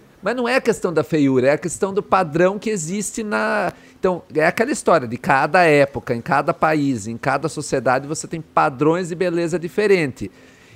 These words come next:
Então, tem, tem lugares em que o padrão de beleza vai ser ter um nariz maior. Tem lugares que o padrão de beleza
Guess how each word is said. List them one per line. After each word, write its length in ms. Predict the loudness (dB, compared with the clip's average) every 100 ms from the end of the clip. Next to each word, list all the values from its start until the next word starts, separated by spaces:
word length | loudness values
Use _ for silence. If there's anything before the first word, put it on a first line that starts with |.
| -8
Então, 420 | -4 0 0 -2 _
tem, 240 | -2 0 0 -2
tem 640 | -2 -2 -6 -6 -8 -10 -4
lugares 640 | -2 2 4 4 4 0
em 60 | -2
que 100 | -6
o 40 |
padrão 420 | 0 -2 0 -2 0
de 100 | -2
beleza 840 | -2 -2 2 2 2 0 -4 -4 _
vai 160 | 0 0
ser 220 | 0 -4
ter 120 | -2
um 60 | -4
nariz 360 | -4 -4 -6 -6
maior. 600 | -2 2 4 4 2 -4 _ _ _
Tem 140 | -6 -2
lugares 500 | 0 2 2 0 -6
que 60 |
o 40 | -4
padrão 340 | -2 0 -4
de 80 | -2
beleza 680 | -2 0 0 0 0 -2